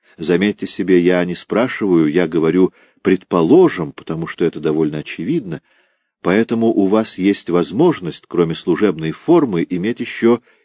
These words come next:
и гардероб джентльмена. Но всего интереснее, что вы в том и в другом обличье выглядите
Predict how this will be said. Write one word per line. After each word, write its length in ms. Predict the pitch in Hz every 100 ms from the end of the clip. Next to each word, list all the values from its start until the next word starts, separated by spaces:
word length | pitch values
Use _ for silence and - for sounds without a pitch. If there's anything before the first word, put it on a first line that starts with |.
| -
и 100 | 110
гардероб 580 | 107 101 85 82 107 -
джентльмена. 800 | - 113 95 - 78 71 - - _ _ _ _ _ -
Но 280 | 92 90 85
всего 380 | - 82 82
интереснее, 680 | 82 87 98 - - 87 76 _ _ -
что 280 | - 98
вы 120 | 90 110
в 160 | -
том 240 | - 113 87
и 140 | 92
в 60 | 80
другом 360 | 85 87 85
обличье 600 | 78 78 165 - 165 151 _ _
выглядите 800 | - 73 151 151 147 143 139 131